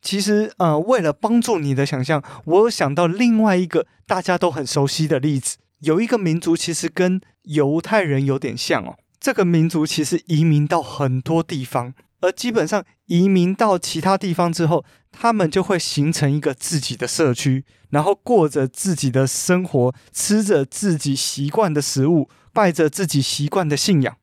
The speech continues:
甚至他们的那个泡泡，那个 bubble 强大到说，你不会说任何一句移民到的国家的语言也没关系，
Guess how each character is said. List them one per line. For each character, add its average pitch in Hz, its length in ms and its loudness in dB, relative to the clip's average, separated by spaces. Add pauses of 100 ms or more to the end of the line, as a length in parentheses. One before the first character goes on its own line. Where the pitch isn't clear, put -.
(120)
甚 196 340 -2
至 190 200 0
他 175 160 0
们 170 200 2
的 143 120 0
那 147 120 2
个 147 180 0 (120)
泡 170 180 0
泡， 147 280 0
那 156 120 -2
个 160 80 -4
bubble 151 540 0 (220)
强 143 400 0
大 160 320 -2
到 165 280 0
说， 151 360 -2 (240)
你 156 180 2
不 156 160 0
会 196 160 2
说 202 240 2
任 202 180 0
何 147 200 -2
一 147 120 2
句 160 260 -6 (100)
移 180 180 2
民 196 240 2
到 208 240 0
的 165 100 -4
国 151 240 0
家 180 200 -4
的 170 120 0
语 139 280 2
言 143 200 2
也 143 120 2
没 139 120 0
关 156 220 0
系， 151 280 -4